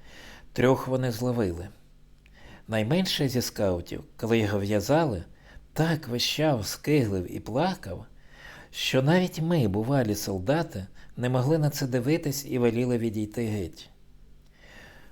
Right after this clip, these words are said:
Поки їх зв'язували, ці троє скаутів покусали вісьмох селян.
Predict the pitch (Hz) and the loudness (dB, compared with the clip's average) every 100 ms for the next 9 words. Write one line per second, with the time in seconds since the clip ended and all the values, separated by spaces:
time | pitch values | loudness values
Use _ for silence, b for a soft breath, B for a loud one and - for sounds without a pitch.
0 | B - 113 127 113 92 104 107 143 143 | B -6 2 4 4 2 0 4 4 4
1 | 143 107 92 92 - B B B - 131 | 0 0 -2 -8 -14 B B B -4 -4
2 | 127 127 120 107 - 135 156 151 147 - | 0 4 4 2 -2 2 2 2 -2 -4
3 | 143 139 - 147 143 123 123 139 117 127 | -6 -4 0 2 2 0 -4 -4 -2 -4
4 | - - 139 135 110 107 | -4 -4 -2 -2 -4 -6